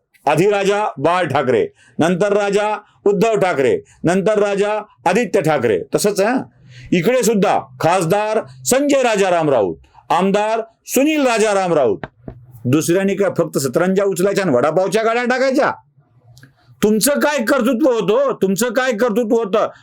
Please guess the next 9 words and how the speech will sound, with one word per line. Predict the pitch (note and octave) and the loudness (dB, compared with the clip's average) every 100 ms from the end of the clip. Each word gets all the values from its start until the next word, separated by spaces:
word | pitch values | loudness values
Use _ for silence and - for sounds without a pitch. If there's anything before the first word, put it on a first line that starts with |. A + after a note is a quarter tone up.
| _ G#3+ | _ 0
तुमच्या | G#3 F#3+ A#3 | 0 0 -2
डोक्यावर | G3 G3 G3+ A3 G#3+ G#3+ G3+ - _ | 0 0 0 0 0 0 0 -4 _
शिवरायांचा | - A3 G#3 A3+ A3 A3 G#3+ A3 | -2 2 2 2 0 -2 0 0
जिरेटोप | G#3 B2 F3 G#3+ G3+ A#3 G#3 | 0 0 2 2 2 -2 0
बसावा? | A3+ A3 A#3 B3+ E4+ _ _ - - - _ _ - - _ _ _ _ _ _ _ _ _ - | -2 0 0 -2 -4 _ _ -20 -20 -20 _ _ -20 -20 _ _ _ _ _ _ _ _ _ -2
शरद | - F3 | 0 0
पवार | F#3 G3 F#3 G3 G3 | 0 -2 0 0 0
गटाच्या | F3 F#3+ F#3+ G3+ | 0 0 0 0
रोहित | F3+ D#3 E3+ G3 | 2 2 0 -2